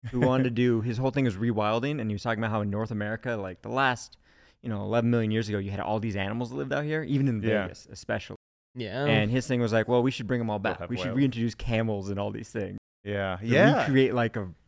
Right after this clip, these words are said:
Speaker 1: the environment that should be here.
Speaker 2: Because maybe it would balance out better or
Speaker 1: Exactly,
Speaker 2: something.
Speaker 1: that
Speaker 2: I
Speaker 1: was
Speaker 2: don't
Speaker 1: his
Speaker 2: know.
Speaker 1: argument. He's
Speaker 2: Or
Speaker 1: like
Speaker 2: we, or we just do it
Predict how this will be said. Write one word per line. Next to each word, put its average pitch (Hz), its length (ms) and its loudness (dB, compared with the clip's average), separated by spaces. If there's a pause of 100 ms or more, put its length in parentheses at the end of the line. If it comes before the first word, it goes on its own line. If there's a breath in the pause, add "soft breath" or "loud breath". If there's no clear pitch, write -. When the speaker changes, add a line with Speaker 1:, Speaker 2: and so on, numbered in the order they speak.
(140)
Speaker 1:
the 127 100 -2
environment 113 500 4
that 98 140 -4
should 120 260 0
be 113 200 2
here. 101 60 -4
Speaker 2:
Because 151 280 6
maybe 196 320 2
it 196 80 0
would 127 160 0
balance 120 380 2
out 135 240 -2
better 160 180 0
or 180 40 -2
Speaker 1:
Exactly, 175 300 0
Speaker 2:
something. 185 220 6
Speaker 1:
that 175 140 6
Speaker 2:
I - 20 10
Speaker 1:
was 185 80 8
Speaker 2:
don't 214 80 4
Speaker 1:
his 233 100 4
Speaker 2:
know. 190 60 6
Speaker 1:
argument. 160 400 2
He's 120 160 0
Speaker 2:
Or 151 160 10
Speaker 1:
like 135 80 6
Speaker 2:
we, 120 200 2
or 113 160 0
we 104 100 -2
just 98 160 -8
do 104 100 -2
it 90 40 0